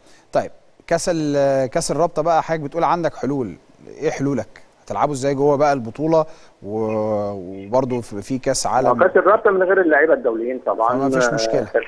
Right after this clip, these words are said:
Speaker 2: خلال الامم افريقيا مفيش مشكله، ولو
Speaker 1: آه.
Speaker 2: اتاخد ايام من ال-، وقت بطوله امم افريقيا هيبقى برضه عندنا وقت،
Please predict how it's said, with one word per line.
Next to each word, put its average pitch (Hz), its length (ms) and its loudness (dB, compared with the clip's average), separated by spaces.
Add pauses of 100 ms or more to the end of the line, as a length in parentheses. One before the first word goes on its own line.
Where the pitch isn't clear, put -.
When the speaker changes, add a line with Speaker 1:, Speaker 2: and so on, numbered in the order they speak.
(120)
Speaker 2:
خلال 117 160 4
الامم 120 320 2
افريقيا 113 320 0
مفيش 117 220 -6
مشكله، 127 440 4
ولو 147 280 6
Speaker 1:
آه. 131 40 2
Speaker 2:
اتاخد 131 360 -2
ايام 131 380 4
من 120 240 -2
ال-، 107 440 -2 (580)
وقت 131 180 0 (200)
بطوله 139 300 2
امم 127 280 2
افريقيا 117 640 -2
هيبقى 123 320 -2
برضه 123 280 2
عندنا 123 520 2
وقت، 117 300 2